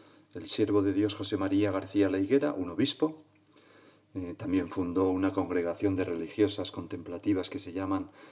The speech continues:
Hermanas Oblatas de Cristo Sacerdote, que tienen como fin ofrecer sus vidas por la santidad de los sacerdotes y rezar por los seminaristas. Bueno, pues, te digo, por Monseñor José María García La Higuera,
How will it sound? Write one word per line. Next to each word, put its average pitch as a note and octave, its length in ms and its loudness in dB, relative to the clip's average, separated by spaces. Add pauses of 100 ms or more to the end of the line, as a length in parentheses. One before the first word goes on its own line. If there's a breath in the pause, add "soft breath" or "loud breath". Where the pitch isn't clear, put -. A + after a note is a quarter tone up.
Hermanas F#2 440 -2
Oblatas F2+ 400 -2
de E2+ 120 -4
Cristo F#2+ 320 -4
Sacerdote, G#2+ 640 -4 (420 loud breath)
que - 80 -2
tienen F#2+ 340 -2
como F#2+ 260 -2
fin A#2 360 -4 (480 loud breath)
ofrecer G2+ 400 -2
sus A2 240 -6
vidas B2+ 320 2
por F#2+ 140 -4
la F2 100 -4
santidad F2 460 -4
de G#2 80 2
los E2+ 140 -4
sacerdotes - 720 -2
y G#2+ 80 2
rezar G2 420 2
por G2+ 140 -2
los F#2+ 120 -6
seminaristas. D#2+ 680 -12 (720 loud breath)
Bueno, C3 180 0
pues, - 360 -4 (420 loud breath)
te C#3 140 6
digo, G2 240 0
por G#2 240 2
Monseñor B2 760 0
José B2 280 -8
María B2 300 2
García B2 340 0
La B2 80 2
Higuera, C#3+ 420 2